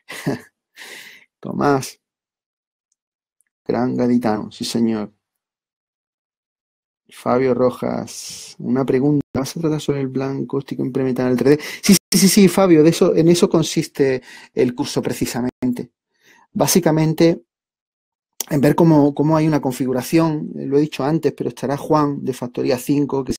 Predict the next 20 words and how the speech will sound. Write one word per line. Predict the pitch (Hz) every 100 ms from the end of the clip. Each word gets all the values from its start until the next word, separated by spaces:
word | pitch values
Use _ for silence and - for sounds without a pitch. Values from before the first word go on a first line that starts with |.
| -
experto | 127 127 147 131 127
en |
tres | 120 120 117
D, | 135 135 - - - - -
y | -
os | -
contará, | - 127 120 123 135 147 _ _ _ _ _
eh, | 135 123 120 117 -
y | 120
os | 117
contará | 131 123 120 120 120 123 120
cómo, | 120 120 123 120 117
cómo | 120 123
hacerlo, | - 135 120 120 123 _ -
cómo | 127 127 120
hacer | 113 127 117
ese | - 123 120
framing, | 117 127 123 117 123
ese | 123
encuadre. | 123 123 120 113 117